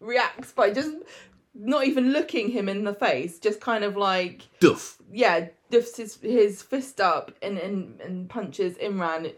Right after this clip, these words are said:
Speaker 1: to the floor, really. Um, very dramatic, very funny. Um, yeah, I, I don't think, I don't know if it was supposed to be funny, but it was still
Speaker 2: I, I
Speaker 1: exciting.
Speaker 2: kinda think it was.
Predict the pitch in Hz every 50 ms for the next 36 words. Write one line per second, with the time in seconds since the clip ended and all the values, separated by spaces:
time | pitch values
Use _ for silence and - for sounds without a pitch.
0 | - - - 190 175 170 - - 147 170 156 147 143 147 139 139 135 135 147 170
1 | 175 - - - - - - - - 170 170 165 170 - - - 254 247 226 -
2 | - 240 202 202 208 - 202 - - 233 220 214 208 - - 220 196 190 196 190
3 | 190 190 185 - - 165 170 170 175 170 170 170 170 - - _ _ _ _ _
4 | _ _ _ _ - 202 208 185 165 156 139 87 - 170 - - _ - - 190
5 | 208 220 202 202 202 190 - - - 233 277 285 254 240 240 247 247 240 214 202
6 | - - - 240 262 247 - - 165 160 160 - 139 151 160 165 180 175 170 -
7 | 185 190 185 180 - - - 247 226 190 180 170 - 135 131 127 - 240 214 202
8 | 208 202 131 131 120 110 107 101 90 117 101 95 87 95 90 - - 92 92 92
9 | 87 85 85 82 -